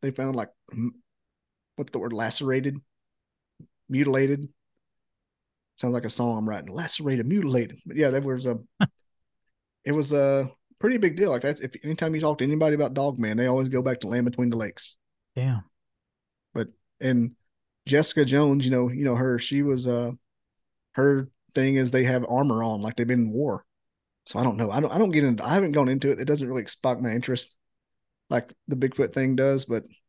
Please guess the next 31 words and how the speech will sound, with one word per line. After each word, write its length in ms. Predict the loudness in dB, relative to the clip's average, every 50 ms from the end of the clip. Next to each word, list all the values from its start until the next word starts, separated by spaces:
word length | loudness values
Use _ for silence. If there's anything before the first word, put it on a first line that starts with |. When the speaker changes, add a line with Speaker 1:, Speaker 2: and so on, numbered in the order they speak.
| _ _ _ _ _ -2 -2
Speaker 1:
I 80 | 0
think 180 | 2 4 4 6
I 80 | 6
would 100 | 6 6
be 120 | 6 4 4
just 200 | 4 2 2 2
excited 500 | -2 -2 0 0 2 2 4 2 2 0
if 80 | 0 -2
they 100 | -2 -2
caught 220 | 0 0 0 0
a 40 | 2
Dogman 460 | 2 2 2 2 2 0 0 0 0
as 80 | 0 0
I 60 | -2
would 140 | -2 -2 -2
if 60 | -4
they 80 | -4 -4
caught 180 | -2 -2 -2
a 40 | 0
Bigfoot. 360 | 0 -2 -2 -2 -2 -4 -4 -4 -10 -20 _ _ -4
Like, 140 | 0 2 4
I'll 100 | 4 4
jump 220 | 4 4 4 4
on 100 | 4 2
it 80 | 2 2
quick. 320 | 2 2 2 2 0 -2
Like, 140 | -2 2 2
I'm 180 | 4 4 4
ready 180 | 4 4 2 0
to 100 | -2 -2
go. 320 | -2 0 0 0 0 -4